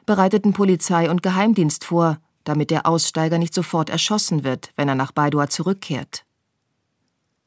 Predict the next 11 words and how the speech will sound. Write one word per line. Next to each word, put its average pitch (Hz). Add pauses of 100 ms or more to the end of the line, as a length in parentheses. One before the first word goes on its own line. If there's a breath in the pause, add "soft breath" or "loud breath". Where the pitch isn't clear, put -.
(120)
Für 233
die 233
Vereinten 240
Nationen 214
ist 147
das 151
Programm 156
in 165
Somalia 165
ein 170
Pilotprojekt. 196